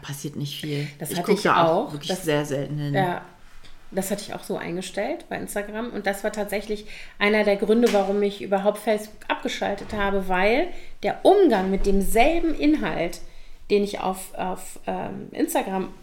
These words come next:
Speaker 2: sozusagen original gepostet hab und der dann automatisch in Facebook, auf der Facebook-Seite geteilt wurde. Und dann waren die Reaktionen oder die,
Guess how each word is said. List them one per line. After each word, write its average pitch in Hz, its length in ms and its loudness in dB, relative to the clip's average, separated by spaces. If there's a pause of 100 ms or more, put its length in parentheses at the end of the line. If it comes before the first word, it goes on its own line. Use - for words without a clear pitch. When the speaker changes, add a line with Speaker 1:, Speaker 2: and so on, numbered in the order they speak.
Speaker 2:
sozusagen 190 480 -4
original 175 520 -2
gepostet 277 500 -4
hab 302 180 -6
und 208 120 -4
der 190 100 2
dann 190 160 -2
automatisch 202 760 -4 (460)
in 196 140 0
Facebook, 202 560 0
auf - 80 -6
der 190 140 -2
Facebook-Seite 190 680 -4
geteilt 202 640 -2
wurde. 262 340 2 (680)
Und 208 120 -2
dann 190 160 0
waren 220 220 2
die 294 80 6
Reaktionen 254 880 0
oder 202 240 4
die, 190 180 -6